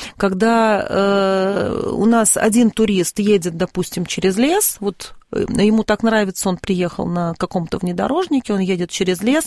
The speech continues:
но, опять же, если он едет, допустим, в межсезонье, то там болото, он, э, может оттуда не выехать. Поэтому люди, они должны знать о таких тропах, о таких маршрутах.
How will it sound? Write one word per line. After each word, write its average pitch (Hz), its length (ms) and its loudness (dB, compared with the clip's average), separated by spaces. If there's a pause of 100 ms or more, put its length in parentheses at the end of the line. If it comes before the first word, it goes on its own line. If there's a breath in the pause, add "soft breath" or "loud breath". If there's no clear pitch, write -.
(420 loud breath)
но, 202 180 2
опять 262 340 0
же, 185 120 -4
если 196 260 -2
он 208 100 2
едет, 196 360 0
допустим, 185 560 -4
в 175 100 -6
межсезонье, 202 680 0
то 185 120 -6
там 190 220 -2
болото, 180 640 0 (220)
он, 180 420 -2
э, 185 280 -2
может 196 420 -2
оттуда 190 280 -2
не 226 120 4
выехать. 196 480 -2 (380 loud breath)
Поэтому 208 340 2
люди, 240 280 2
они 220 260 4
должны 214 560 0
знать 240 420 2
о 180 340 0 (160)
таких 202 340 0
тропах, 240 480 0
о - 40 -10
таких - 360 -6
маршрутах. 262 600 -2